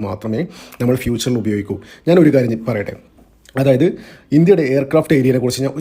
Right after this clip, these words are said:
ചെറിയൊരു ഞാൻ ക-, കാര്യം ഞാൻ പറഞ്ഞുതരാം. അതായത് നമുക്കിപ്പോൾ ഉണ്ടല്ലോ ഏകദേശം ആയിരത്തി അറുന്നൂറോളം, ഇപ്പോൾ ഏകദേശം നമ്മുടെ കയ്യിലുള്ളത് എണ്ണൂറ്, എണ്ണൂറ് തൊട്ടിട്ട് തൊള്ളായിരത്തി അമ്പത് എയർക്രാഫ്റ്റുകളാണ് ഇന്ത്യയുടെ ക-, പക്കലുള്ളത്. അതിൽ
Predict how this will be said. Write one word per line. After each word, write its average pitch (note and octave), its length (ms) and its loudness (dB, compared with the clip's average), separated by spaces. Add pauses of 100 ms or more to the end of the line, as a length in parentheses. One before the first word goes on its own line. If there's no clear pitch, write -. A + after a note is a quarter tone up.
ചെറിയൊരു F3+ 360 4
ഞാൻ C3 120 0
ക-, A2+ 200 -6
കാര്യം G#2+ 160 -4
ഞാൻ A2 100 -4
പറഞ്ഞുതരാം. G2 260 -12 (100)
അതായത് G#3 220 0
നമുക്കിപ്പോൾ G3+ 300 -2
ഉണ്ടല്ലോ - 240 -4 (540)
ഏകദേശം G3 400 4 (280)
ആയിരത്തി F3 340 0 (220)
അറുന്നൂറോളം, D3+ 720 2 (120)
ഇപ്പോൾ F#3 200 -2
ഏകദേശം F#3 280 0
നമ്മുടെ E3 240 -2
കയ്യിലുള്ളത് B2+ 420 -2 (200)
എണ്ണൂറ്, F#3+ 680 0 (260)
എണ്ണൂറ് F3+ 300 4
തൊട്ടിട്ട് D#3 320 0
തൊള്ളായിരത്തി D3 560 -4 (120)
അമ്പത് B2+ 340 -2 (140)
എയർക്രാഫ്റ്റുകളാണ് A#2 640 -6
ഇന്ത്യയുടെ E3+ 460 0
ക-, - 80 -10 (160)
പക്കലുള്ളത്. C3+ 400 0 (420)
അതിൽ F3 140 4